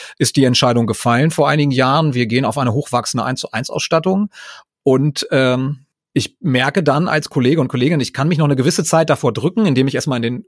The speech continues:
ho-, höheren Jahrgängen bin, wo vielleicht noch keine Tablets sind, aber irgendwann wird mich das Ding einholen und dadurch entsteht ja so eine, oder ich sage dann, "Das ist nicht meins", dann will ich vielleicht an eine andere Schule gehen, aber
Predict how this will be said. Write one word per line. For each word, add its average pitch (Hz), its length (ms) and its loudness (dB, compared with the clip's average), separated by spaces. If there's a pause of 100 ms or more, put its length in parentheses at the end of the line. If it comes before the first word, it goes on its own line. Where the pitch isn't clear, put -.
(120)
ho-, - 300 0
höheren 156 320 2
Jahrgängen 113 540 0
bin, 147 240 0
wo 123 80 0
vielleicht 117 320 -2
noch 110 80 -8
keine 160 220 0
Tablets 113 340 -6
sind, - 160 -6
aber 127 140 -2
irgendwann 165 380 2
wird 156 140 0
mich 135 100 -4
das - 160 -4
Ding 135 160 -4
einholen 110 480 -2
und 107 80 -8
dadurch 127 260 0 (260)
entsteht 143 420 0
ja 120 120 2
so 113 100 0
eine, 113 260 0 (140)
oder 147 260 2
ich 160 100 -2
sage 151 200 2
dann, 143 280 -2
"Das 139 140 -2
ist 190 160 -4
nicht 160 140 -2
meins", 127 340 0
dann 131 320 -6 (100)
will 139 120 -4
ich - 80 -6
vielleicht 131 180 -2
an 123 100 -4
eine 120 80 -6
andere 127 140 -4
Schule 180 280 -2
gehen, 135 280 -2 (460)
aber 175 500 2